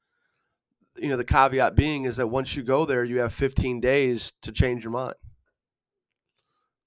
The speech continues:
So let's go, let's stick with Bass. So let's say Bass moves to Warren Township, um, and enrolls at Warren and then decides, "You know what, screw this. I don't like being at a school this big.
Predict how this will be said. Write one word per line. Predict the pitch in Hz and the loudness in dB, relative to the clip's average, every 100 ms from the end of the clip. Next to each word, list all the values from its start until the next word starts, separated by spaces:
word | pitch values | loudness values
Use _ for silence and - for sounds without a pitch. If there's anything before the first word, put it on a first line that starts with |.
| _ | _
So | - 139 | -4 0
let's | 135 - | 0 2
go, | 135 | 2
let's | 127 123 | 4 4
stick | 139 127 | 2 -2
with | 107 | 2
Bass. | 139 123 110 | 4 2 -2
So | 120 | -4
let's | 120 | -4
say | - 120 | -4 0
Bass | 123 120 117 | 2 2 0
moves | 123 107 | -2 -2
to | 113 | -2
Warren | 117 110 | -4 -6
Township, | 131 147 139 123 113 - _ _ _ _ _ _ _ _ _ _ _ _ _ _ _ _ _ _ _ _ _ _ _ | -4 -4 -4 -6 -6 -8 _ _ _ _ _ _ _ _ _ _ _ _ _ _ _ _ _ _ _ _ _ _ _
um, | 110 104 - - _ _ _ _ _ _ _ _ _ _ _ _ _ _ _ _ _ - | -8 -8 -8 -16 _ _ _ _ _ _ _ _ _ _ _ _ _ _ _ _ _ -12
and | 131 | -8
enrolls | 120 127 131 120 | -4 -4 -4 -6
at | - _ _ _ | -10 _ _ _
Warren | 110 113 143 135 107 | -10 -2 0 0 -2
and | 117 113 | -4 -4
then | 107 104 | -6 -6
decides, | 107 - 110 110 104 | -10 -6 -4 -4 -6
"You | 117 | -8
know | 113 | -6
what, | 110 127 - | -4 -6 -8
screw | - - 131 | -14 -8 -6
this. | 120 131 117 - - _ _ _ _ _ _ | -2 0 -2 -4 -12 _ _ _ _ _ _
I | 117 | -4
don't | 127 | -4
like | 113 110 | -4 -6
being | 123 120 | -6 -6
at | 110 | -8
a | |
school | - - 120 | -12 -12 -12
this | 110 | -12
big. | - 131 139 110 | -10 -8 -8 -10